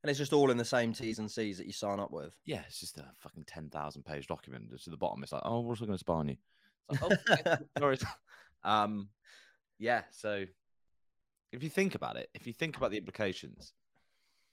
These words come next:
Speaker 2: you know, they've got, whatever, fifty million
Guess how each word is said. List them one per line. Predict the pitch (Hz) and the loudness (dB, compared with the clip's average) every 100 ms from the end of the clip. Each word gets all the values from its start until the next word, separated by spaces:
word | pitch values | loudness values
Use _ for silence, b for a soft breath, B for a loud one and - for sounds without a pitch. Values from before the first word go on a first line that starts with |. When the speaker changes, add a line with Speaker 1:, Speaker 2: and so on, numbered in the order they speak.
| _ - _ _ 104 | _ -20 _ _ -6
Speaker 2:
you | |
know, | 92 65 | -4 -2
they've | 110 110 | -4 -2
got, | 104 90 - _ | 0 -2 -4 _
whatever, | - 78 - - - - - | -16 -14 -14 -16 -20 -20 -20
fifty | 92 - - 82 | -20 -18 -16 -14
million | 82 85 87 85 | -12 -10 -10 -10